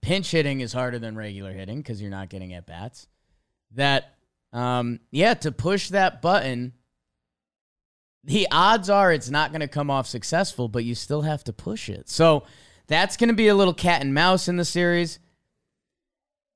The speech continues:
And these are three-game playoffs. Anything and everything can happen. I think the Phillies, Miami on paper seems to be the number one mismatch,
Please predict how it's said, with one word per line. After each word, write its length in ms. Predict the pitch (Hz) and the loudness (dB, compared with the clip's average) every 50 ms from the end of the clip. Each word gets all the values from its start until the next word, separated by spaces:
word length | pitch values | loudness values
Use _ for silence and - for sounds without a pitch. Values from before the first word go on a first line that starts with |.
| _ _ _ _ _ _ - | _ _ _ _ _ _ -2
And 200 | 190 202 208 202 202 - _ _ _ _ _ _ _ _ _ _ _ _ _ _ _ _ _ _ _ _ _ _ _ _ _ _ _ _ _ _ _ _ _ _ _ _ 117 107 | -2 0 0 -2 -6 -10 _ _ _ _ _ _ _ _ _ _ _ _ _ _ _ _ _ _ _ _ _ _ _ _ _ _ _ _ _ _ _ _ _ _ _ _ _ -2
these 260 | 156 196 208 170 180 | 0 2 2 4 4
are 100 | 202 196 | 4 4
three-game 600 | 196 - 165 175 185 180 165 165 165 160 151 143 | 2 0 -2 0 0 0 0 0 0 0 -2 -2
playoffs. 680 | - - 117 104 98 98 95 92 92 - - - - - _ _ _ _ _ _ _ _ _ _ _ _ | -6 -8 -8 -8 -8 -10 -12 -14 -14 -16 -20 -20 -20 -20 _ _ _ _ _ _ _ _ _ _ _ _
Anything 560 | 143 160 175 185 185 180 139 170 180 175 170 | 0 0 2 2 0 -2 -2 0 0 0 2
and 100 | 165 156 | 2 2
everything 420 | 147 143 127 139 131 - 135 123 120 | 2 2 0 -2 -4 -4 -6 -8 -6
can 140 | 104 113 104 | -8 -8 -10
happen. 400 | 104 101 87 - - - 87 90 | -10 -10 -12 -14 -16 -18 -16 -10
I 160 | 101 123 135 | -8 -8 -6
think 280 | 117 156 185 180 156 | -4 -2 -4 -4 -2
the 100 | - 165 | -4 -4
Phillies, 640 | 147 - - 160 165 165 165 160 156 147 131 - - - | -4 -2 -2 0 0 2 2 0 0 -2 -6 -8 -12 -12
Miami 600 | - 139 139 135 131 135 143 147 147 147 143 139 | -8 -6 -4 -2 -2 0 0 0 0 0 -2 -2
on 160 | 135 131 120 110 | -2 -2 -4 -4
paper 400 | - 131 139 139 131 - 135 131 | -4 -2 -2 -2 -2 -2 -6 -6
seems 400 | 123 - 143 143 139 139 131 - | -6 -6 -6 -4 -4 -4 -6 -6
to 80 | - 127 | -8 -6
be 140 | 131 135 | -6 -6
the 80 | 123 127 | -6 -6
number 300 | 123 127 127 123 123 120 | -6 -6 -6 -6 -6 -4
one 240 | 120 120 120 117 117 | -4 -6 -6 -6 -4
mismatch, 760 | 117 135 139 - - 139 143 139 139 139 139 - - - | -4 -4 -4 -6 -6 -4 -2 0 0 -2 -4 -8 -14 -16